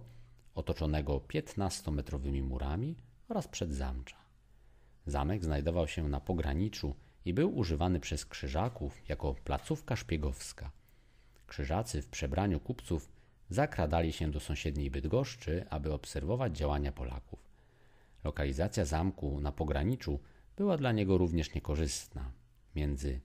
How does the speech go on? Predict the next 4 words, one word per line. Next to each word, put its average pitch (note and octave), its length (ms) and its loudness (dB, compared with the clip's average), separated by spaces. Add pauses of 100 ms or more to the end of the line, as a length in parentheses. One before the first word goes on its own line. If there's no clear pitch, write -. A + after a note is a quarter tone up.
(100)
piętnastym D#2+ 840 -2
a C#2+ 100 2
osiemnastym D2+ 640 0
wiekiem F2+ 440 0